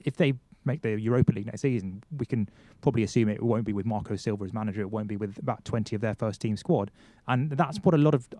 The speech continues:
teams are actually haven't quite grasped yet, that nothing really matters except the next eight or nine months, because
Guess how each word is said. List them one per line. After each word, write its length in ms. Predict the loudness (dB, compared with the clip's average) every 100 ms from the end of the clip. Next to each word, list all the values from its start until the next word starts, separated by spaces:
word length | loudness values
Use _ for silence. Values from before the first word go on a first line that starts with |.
| -12 -10
teams 300 | 2 4 4
are 40 | 0
actually 400 | -4 -4 -4 -6 _ _ _ _ _ _ _ _ _ -8
haven't 340 | -2 0 0
quite 280 | 2 0 2
grasped 400 | 0 0 -2 -6
yet, 220 | -6 -4
that 160 | -4 -4 _
nothing 460 | 4 4 6 6 6
really 280 | 6 4 4
matters 280 | 2 0 -2
except 300 | -2 -4 -2
the 60 |
next 200 | -2 0
eight 200 | 0 2
or 60 | 4
nine 220 | 4 4
months, 200 | 2 2
because 380 | -2 2 2